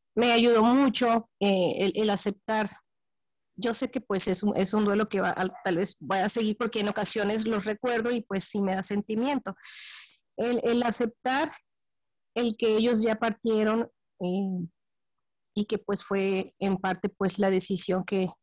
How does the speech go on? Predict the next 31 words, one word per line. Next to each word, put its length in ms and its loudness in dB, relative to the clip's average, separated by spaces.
que 160 0
Dios 220 0
tomó 260 0
porque, 240 -4
pues, 240 -4
en 100 2
esta 240 0
vida, 220 2
pues, 280 -6
tenemos 360 0
nuestros 320 -2
tiempos 320 -4
marcados. 600 -2
Eh, 540 6
la 180 6
duda 240 6
que 100 2
tengo 300 4
<laughs> 20 4
es 200 2
que 380 -4
no 320 4
sé 240 2
si 180 0
sea 200 0
demasiado 420 0
egoísta 360 -2
de 60 0
mi 120 0
parte, 460 -4
pero 380 -2